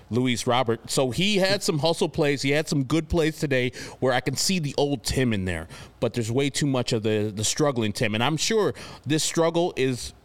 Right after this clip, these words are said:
weighing on top of him also. Like, it's not just struggling, it's extra struggling. Like, he hasn't got a hit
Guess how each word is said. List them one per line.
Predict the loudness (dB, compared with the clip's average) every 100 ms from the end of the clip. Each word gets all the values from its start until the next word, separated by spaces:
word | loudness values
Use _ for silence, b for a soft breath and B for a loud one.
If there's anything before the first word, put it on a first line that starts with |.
| -20 -14
weighing | -2 0 2 2
on | 2 2
top | 0 0 0
of | 0 -2
him | -2 -2 -4 -2
also. | 0 0 -2 -4
Like, | 0 -2 -2 B B
it's | -4
not | -2 0
just | 0 0
struggling, | 0 0 0 0 -2 -2 -4 -2
it's | -2 -4 -12 -20 -18 -4
extra | -2 -2 0 -2
struggling. | 0 0 0 0
Like, | 0 0
he | 0
hasn't | 0 0 -2
got | 0 0
a | -2
hit | 0 0 0